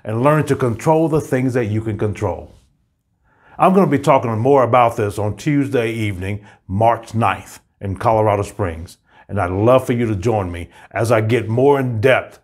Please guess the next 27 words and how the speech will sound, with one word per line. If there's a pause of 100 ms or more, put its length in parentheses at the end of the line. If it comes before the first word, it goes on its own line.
about (340)
how
to
overcome (420)
the
three
things (240)
that
inhibit
our
success. (880)
Those
three
things,
you
ask? (420)
Fear, (1080)
limiting
belief, (600)
and
self-sabotage. (1700)
Take
a
look
at
the
flyer